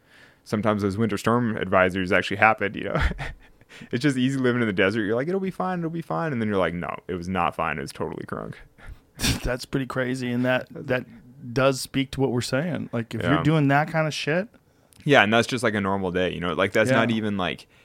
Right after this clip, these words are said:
Speaker 1: the crazy, like, "Oh, I thought I was gonna die." I was just, like, I was just deeply uncomfortable and, like, sort of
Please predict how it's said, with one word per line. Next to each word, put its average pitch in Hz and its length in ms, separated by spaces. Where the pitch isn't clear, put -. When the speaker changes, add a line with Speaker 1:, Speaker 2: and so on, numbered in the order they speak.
Speaker 1:
the 107 80
crazy, 87 880
like, 80 300
"Oh, 95 100
I 92 80
thought 92 160
I 90 40
was 82 100
gonna 82 160
die." 85 300
I 80 40
was 78 120
just, - 200
like, 73 140
I 65 40
was 85 100
just 95 280
deeply 90 340
uncomfortable 85 600
and, 73 100
like, 62 180
sort 67 200
of - 240